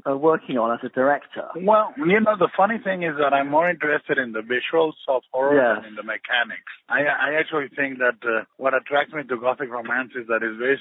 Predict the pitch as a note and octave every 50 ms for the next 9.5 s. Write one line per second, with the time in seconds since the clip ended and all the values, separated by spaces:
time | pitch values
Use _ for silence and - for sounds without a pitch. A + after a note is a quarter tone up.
0 | - - C#3 C#3 C#3 C3+ B2 A2+ G#2+ G#2+ G#2+ G#2+ A2+ A#2+ B2 B2 A#2 G#2+ A2 A2
1 | A2+ A2+ G#2+ - - _ - B2+ A#2+ A2+ A2 A2 A2 A2 A2 G#2+ G#2 G#2+ G#2 _
2 | _ - - - - C#3+ C#3 D3+ D#3 C#3 - - - - B2+ - - - - -
3 | G#2+ A2 A2 B2 D3 D#3 D3+ C3 A2 - - B2+ B2 - A#2+ A2 G2+ G#2 G#2 G2+
4 | G2 - - - _ _ _ - B2+ C3 B2+ C3 C3 C3 - C3+ C#3 C#3 C#3 B2+
5 | B2+ C3+ B2+ - - C#3 C3 C3 C3+ B2+ - - C3 B2 B2 B2 A#2+ A2 - A#2+
6 | A2+ A2 A2 G2+ - - - C3+ C#3 C#3 C3+ C#3 C#3 C3+ C3 A#2+ - _ - -
7 | D3 D3 C#3+ C#3+ C#3 B2 - C#3+ C3 C3 C3 C3 B2+ - - C3 B2+ B2 A#2 -
8 | - A#2+ A2+ A2+ A2+ A2 A#2 B2+ C3+ C#3 C3 A#2+ B2 A#2 G#2 A#2 A2 - - C3+
9 | C3 C3+ C3+ - - C#3 C3+ C3 B2+